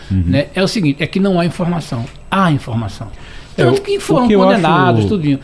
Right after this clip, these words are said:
Speaker 1: o que eu
Speaker 2: Mudou
Speaker 1: acho
Speaker 2: a questão do, do, da percepção.
Speaker 1: O que eu acho, Pedro, impressionante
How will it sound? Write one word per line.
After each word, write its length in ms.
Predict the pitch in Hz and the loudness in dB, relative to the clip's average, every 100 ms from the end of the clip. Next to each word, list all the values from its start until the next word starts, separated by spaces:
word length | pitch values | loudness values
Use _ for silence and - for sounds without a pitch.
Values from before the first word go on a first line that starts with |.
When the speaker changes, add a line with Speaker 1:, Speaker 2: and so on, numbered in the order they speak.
| 123 | -2
Speaker 1:
o 80 | |
que 120 | 117 - | 0 2
eu 60 | |
Speaker 2:
Mudou 160 | 156 247 | 4 4
Speaker 1:
acho 80 | 98 | 2
Speaker 2:
a 40 | |
questão 380 | 269 - 302 453 466 466 | -2 -2 -2 -4 -6 -6
do, 100 | 339 | -2
do, 240 | 202 196 156 - - - | 0 0 -2 -12 -20 -4
da 80 | 156 | -2
percepção. 480 | 170 214 - 135 135 | 0 -2 -2 -4 -2
Speaker 1:
O 100 | 120 | -2
que 100 | - | 2
eu 100 | 143 | 2
acho, 200 | 131 - | 2 0
Pedro, 440 | - 110 104 104 104 | -2 0 2 0 0
impressionante 760 | 113 110 139 - 131 113 120 | -2 0 -2 0 0 2 0